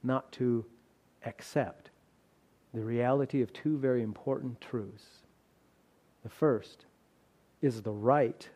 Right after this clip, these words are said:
of God to be judge over all people. And the second is the awfulness, the complete heinousness of sin. So does,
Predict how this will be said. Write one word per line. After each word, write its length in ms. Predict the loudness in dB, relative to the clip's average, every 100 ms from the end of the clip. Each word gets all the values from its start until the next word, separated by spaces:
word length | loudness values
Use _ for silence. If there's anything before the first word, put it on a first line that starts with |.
| _
of 240 | -6 -6 -4
God 460 | -4 -2 -6 -8 -16 _ -20
to 100 | -8
be 180 | -6 -6
judge 640 | -2 0 0 -6 -12 -20 -20 _ _ -8
over 320 | -6 -4 -4
all 160 | -2 -4
people. 440 | -4 -6 -6 -12 -20 _ _ _ _ _ _ _ _ _ _ _ _ -14
And 160 | -12
the 60 | -12
second 440 | -2 -2 -2 -10 -18 _ _ _ _ _ _ _ _ _ -10
is 140 | -10 -6
the 180 | -6 -2
awfulness, 640 | -2 -2 -4 -8 -10 -16 -20 -16 -10
the 80 | -10
complete 420 | -10 -8 -8 -10 -12 -6
heinousness 680 | -4 -4 -6 -10 -12 -12 -16 -20 _ _ _ _ _ _ -14
of 160 | -12
sin. 420 | -10 -8 -8 -8 -14 _ _ _ _ _ _ _ _ _ _ _ _ _ _ _ _
So 160 | 6 8
does, 240 | 8